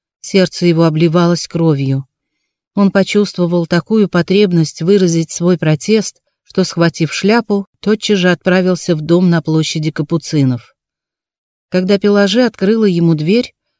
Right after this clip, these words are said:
она замерла на месте от неожиданности. Он знаком приказал ей отойти и, не говоря ни слова, прямо прошел в маленькую гостиную,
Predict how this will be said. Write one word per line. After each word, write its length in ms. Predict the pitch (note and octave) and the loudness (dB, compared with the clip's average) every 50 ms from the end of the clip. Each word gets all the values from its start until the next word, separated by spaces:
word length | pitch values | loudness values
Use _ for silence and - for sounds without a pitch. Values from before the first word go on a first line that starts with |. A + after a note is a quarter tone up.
| _ _ _ _ | _ _ _ _
она 220 | F3+ F3+ F3+ F3+ | 0 0 2 2
замерла 480 | E3 E3 D#3+ E3 E3+ E3 E3 E3+ E3+ E3 | 2 2 2 2 2 2 0 0 0 2
на 120 | E3 D#3+ | 2 2
месте 380 | D#3+ E3+ F3+ F#3 - - - F3 | 2 2 2 0 -2 -2 -2 -2
от 140 | E3 - | -2 0
неожиданности. 1000 | F3 E3+ F3 E3+ D#3 D#3+ D#3+ D3 D3+ D3 C#3+ C#3+ C#3 - - - D3+ C#3+ C#3+ C#3 _ _ _ _ _ _ _ _ _ _ _ _ _ _ | 0 0 2 0 0 0 -2 0 2 2 2 2 0 -2 -6 -6 -4 -4 -4 -6 _ _ _ _ _ _ _ _ _ _ _ _ _ _
Он 160 | _ F#3+ G3 F3 | _ 0 0 0
знаком 400 | E3+ E3+ F3 E3 - - D#3+ D3 | 2 2 0 0 0 0 -2 0
приказал 560 | E3+ E3 D3+ - E3 E3 D3+ E3+ D#3+ D3+ D3+ | 0 -2 0 0 0 0 2 2 0 2 2
ей 220 | D#3 D#3 D#3 D3+ | 2 2 2 0
отойти 640 | C#3+ - D3+ D3 C#3+ C#3 - - G#3 A#3 A#3+ A3+ _ _ _ _ _ _ _ | 0 0 0 0 0 -2 -2 -2 -2 -2 -2 -4 _ _ _ _ _ _ _
и, 100 | _ E3 | _ 0
не 140 | E3+ F#3 F3 | 2 2 2
говоря 380 | D#3+ E3 D3+ E3 D#3+ D3+ D#3+ D#3 | 2 2 2 2 2 4 4 4
ни 120 | D#3 D3+ | 4 2
слова, 500 | D3 - - F3 G#3+ A#3 G#3+ G#3 G#3 G3 - _ | 2 0 0 2 2 2 2 2 0 -2 -4 _
прямо 320 | - E3 G3 G#3+ G#3 G#3 | -2 0 0 2 0 0
прошел 540 | F#3+ F3 E3 D#3+ - - - F#3+ G3 G3 F#3 | -2 -2 -4 -4 -6 -4 -2 0 0 0 0
в 80 | E3 D#3+ | 0 0
маленькую 500 | E3+ E3 E3 E3+ E3+ E3 - F3 E3+ E3 | 0 2 2 2 2 0 0 0 -2 0
гостиную, 800 | D#3+ E3 D#3+ - - - D3 C#3+ C#3 C#3+ C3+ C3+ C3 C3 C3+ | 0 0 -2 -2 -4 -2 0 2 2 2 2 0 -2 -4 -6